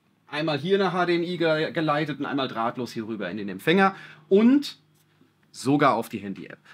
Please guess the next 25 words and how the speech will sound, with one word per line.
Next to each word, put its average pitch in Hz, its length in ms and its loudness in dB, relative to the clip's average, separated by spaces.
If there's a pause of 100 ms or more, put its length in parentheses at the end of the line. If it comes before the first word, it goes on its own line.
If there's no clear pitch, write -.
(180)
Das 143 160 0
gibt's 254 180 2
nämlich 143 280 4
auch 147 420 -2
und 170 480 2 (300)
ich - 100 -20
sage, 151 200 -2
wenn 143 60 0
man 135 100 0
jetzt 127 120 -8
alles 160 280 -2
drei 139 260 0
dazu 156 400 0
hält 196 280 2
und 151 140 -2
ich 147 140 -2
jetzt 143 180 -4
hier 170 240 -2
einmal 165 260 0
mit 139 120 2
dem 123 80 -2
Arm 156 380 0
durchgehe, 120 800 -2 (100)
auf 131 220 -6
dem 127 260 -2